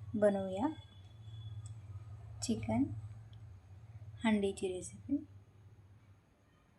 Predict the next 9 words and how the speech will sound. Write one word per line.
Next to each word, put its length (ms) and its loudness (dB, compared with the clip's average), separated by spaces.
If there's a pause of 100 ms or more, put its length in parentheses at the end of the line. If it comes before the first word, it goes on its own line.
(1400)
एकदम 320 2
डिलिशियस 520 2
अशी, 200 0
सुंदर 420 2
अशी 220 -6
ही 160 -4
चिकनची 440 -2
भाजी 340 -6
लागते. 380 0